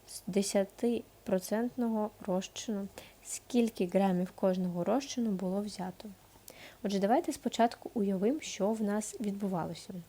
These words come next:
У нас змішали двадцятивідсотковий розчин, ось, наприклад, цей, з п'ятивідсотковим розчином.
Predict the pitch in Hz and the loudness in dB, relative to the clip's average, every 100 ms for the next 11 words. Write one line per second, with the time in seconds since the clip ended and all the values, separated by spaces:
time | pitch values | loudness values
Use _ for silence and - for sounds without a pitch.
0 | - - - - - - - - - - | -20 -20 -20 -20 -20 -20 -20 -20 -20 -18
1 | - 262 277 359 - - - 240 262 - | 0 4 4 2 -2 -14 0 4 4 2
2 | 202 185 190 - - - - - 220 208 | 0 0 -2 -6 -20 -20 -20 -10 2 4
3 | 220 - 214 330 262 - 220 - - 247 | 4 2 0 2 2 -2 -6 0 4 6
4 | 208 180 180 - - 254 269 - - - | 6 4 2 -2 -8 -8 -8 -12 -20 -20
5 | - _ - - _ 214 - 226 208 - | -20 _ -20 -20 _ -8 -4 -4 -2 -4
6 | 202 214 202 - 214 208 214 - _ - | -2 -4 -4 -4 -2 -2 -4 -10 _ -20
7 | - - _ - - - - - - 233 | -20 -20 _ -20 -20 -20 -20 -20 -8 -2
8 | 226 269 427 - - - - - 247 269 | 2 4 4 2 -16 -20 -20 2 6 6
9 | 294 220 196 - 254 - 233 233 254 247 | 6 4 4 0 -4 0 2 4 4 4
10 | 233 226 - 254 240 247 | 4 0 -4 -2 -2 -2